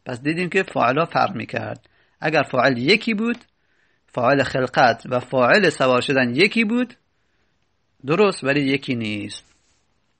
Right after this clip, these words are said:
و جیء بقوله جل ثناؤه و زینة منصوباً لأن فاعل الخلق و زینة و تزیین هو الله تعالی. اما حالا دقت بکنید، و زینة، و عطف زینة،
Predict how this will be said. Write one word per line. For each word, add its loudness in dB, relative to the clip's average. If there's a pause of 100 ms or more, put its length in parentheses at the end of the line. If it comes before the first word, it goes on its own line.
(1200)
و 4
جیء 2
بقوله 2
جل 2
ثناؤه 0
و 6
زینة 0
منصوباً -2
لأن -2
فاعل 2
الخلق -2
و 2
زینة -4
و 0
تزیین -4
هو 0
الله 0
تعالی. -2 (280)
اما -2
حالا 2
دقت 2
بکنید، -4
و 6
زینة، -2 (1040)
و 0
عطف 4
زینة، -2